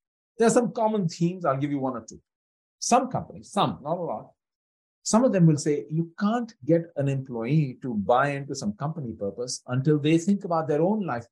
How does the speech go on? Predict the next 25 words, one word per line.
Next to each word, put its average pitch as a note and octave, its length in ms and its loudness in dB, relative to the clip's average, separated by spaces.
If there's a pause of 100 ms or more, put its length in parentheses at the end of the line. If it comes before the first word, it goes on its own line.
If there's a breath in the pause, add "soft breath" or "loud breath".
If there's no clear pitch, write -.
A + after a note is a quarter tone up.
purpose." - 300 -20 (1500)
So D#3 160 4
we're G#3+ 200 6
gonna A3+ 220 -2 (120)
hire F3 220 -2 (180)
coaches G#3 680 -2
and C#3+ 80 -4 (260)
exercises F#3 720 -2 (100)
and C#3 80 -4 (220)
online F#3+ 400 2
tools E3+ 320 -2 (480)
to F3+ 160 6
do F#3+ 60 2 (160)
a D#3+ 40 2 (260)
life A#3 220 2 (200)
purpose E3+ 280 -2 (200)
activation C#3+ 600 -4
exercise. G2 460 -8
And A#2 140 -4
at - 160 -16
first A3+ 240 0
I D3+ 80 6
was D3 100 0
a C3+ 100 -4
little D#3+ 180 0